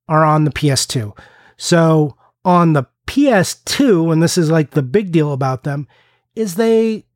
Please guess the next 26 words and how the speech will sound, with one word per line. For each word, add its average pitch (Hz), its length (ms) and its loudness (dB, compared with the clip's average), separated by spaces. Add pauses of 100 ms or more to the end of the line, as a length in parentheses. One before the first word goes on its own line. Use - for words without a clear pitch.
(120)
they, 196 320 -6
they 190 180 0
got 196 360 0
reprints. 151 760 -2
GameStop 196 640 -2
did 170 160 0
a 143 60 -2
batch 160 320 -2
of 123 160 -6
reprints 185 520 -2 (360)
of 156 60 -10
these 180 200 2
because 143 260 0
these 127 120 -4
games 147 280 -2
were 120 240 -12 (300)
very 240 220 4
rare, 220 260 4
hard 196 200 2
to 175 60 0
find, 180 640 0
you 165 80 -2
know, 147 220 0
a 135 80 -4
popular 196 460 -2
series. 165 640 -4